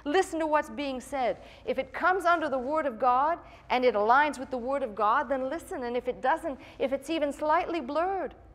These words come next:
listen to the blur-, blurring of Hananiah. Two years, slightly blurred. He's saying something similar, sounds like.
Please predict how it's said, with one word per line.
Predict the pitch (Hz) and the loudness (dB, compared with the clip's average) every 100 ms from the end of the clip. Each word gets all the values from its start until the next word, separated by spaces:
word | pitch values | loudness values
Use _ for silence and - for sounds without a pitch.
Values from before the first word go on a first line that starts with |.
| - - - | -20 -16 -6
listen | 339 359 370 | -4 -2 -4
to | 285 | -4
the | 262 | -4
blur-, | 233 285 330 330 277 | -2 2 2 2 0
blurring | 208 302 311 240 | 0 2 2 0
of | |
Hananiah. | 226 269 262 247 254 269 226 170 - - - - - - - | -2 -2 0 0 2 2 0 -2 -8 -20 -20 -20 -20 -20 -12
Two | - 311 | -4 -2
years, | 285 277 311 320 277 214 156 147 - - - - | -2 -2 -2 0 0 0 -4 -8 -14 -20 -20 -20
slightly | - 180 196 220 - 302 | -2 4 6 6 2 -4
blurred. | 220 254 285 269 208 | -4 2 4 4 4
He's | 226 | -2
saying | - 339 370 349 285 - | -2 0 2 0 -4 -8
something | - - 349 349 294 | -6 -2 -2 -2 -6
similar, | - - 339 277 202 | -6 -8 0 2 2
sounds | 190 - 302 370 339 269 - | 0 -2 0 2 0 -2 -2
like. | 208 185 | 0 0